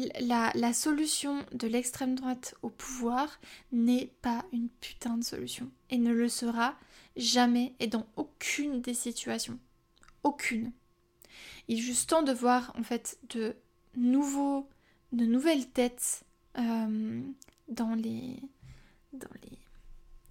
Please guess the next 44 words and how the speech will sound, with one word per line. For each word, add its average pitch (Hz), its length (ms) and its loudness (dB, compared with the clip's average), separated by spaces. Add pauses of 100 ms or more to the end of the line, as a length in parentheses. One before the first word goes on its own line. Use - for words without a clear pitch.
euh, - 120 -16 (200)
dans 233 140 0
les 220 100 2
partis. - 400 -2 (320)
Ce - 120 0
que 359 100 4
finalement 254 500 4
a 220 120 2
été 214 240 0
Macron, 262 640 2
euh, 220 320 0
en 220 120 0
deux 214 120 -2
mille 208 140 0
dix-sept, 294 360 2
ça 240 80 -2
a 233 40 0
été 220 180 -2
une 214 100 2
nouvelle 240 280 2
tête, 285 440 0
un 220 120 0
renouveau, 262 560 2 (360)
un 226 120 2
renouveau 254 320 4
que 277 140 -2
les 226 120 0
Français 240 380 -4
ont 247 100 2
besoin, 214 480 0 (540)
ont 247 160 2
envie, 233 380 4 (540)
et 254 60 0
finalement 240 600 4
ont 220 160 0
peur 320 380 4
d'aller, 240 500 2 (500)
euh, 226 260 -2 (200)
par 220 160 -6
exemple, 240 260 0
vers, 240 320 -4 (120)
vers 233 180 0
Mélenchon 220 520 -2 (400)
pour - 200 -10